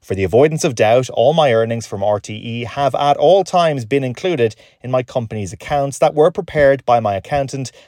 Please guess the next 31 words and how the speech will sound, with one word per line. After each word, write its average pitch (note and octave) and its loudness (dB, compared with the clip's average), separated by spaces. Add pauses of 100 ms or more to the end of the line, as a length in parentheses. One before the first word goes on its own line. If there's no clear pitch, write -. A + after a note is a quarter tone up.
and A#2+ -6
filed A2 2
with A2 -8
the A2+ -10
company's B2+ -6
registration G#2 -6
office, A#2+ -6 (100)
and D3+ -4 (280)
all A2 0
my A2 -2
taxes G2+ -8 (300)
are G#2 0
up G#2 -4
to G2+ -12
date. F2+ -4 (120)
My G2 -4
filed D3+ 2
accounts A#2 -4
with B2+ -4
details C3 0
of F3+ 2
these C3 -2
earnings A2 0 (300)
have G#2 -6
previously C3+ -4
been A#2 -6
reported A2 0
on F#2+ -2 (340)
in G2+ -8
the F#2+ -8
media. F#2 -6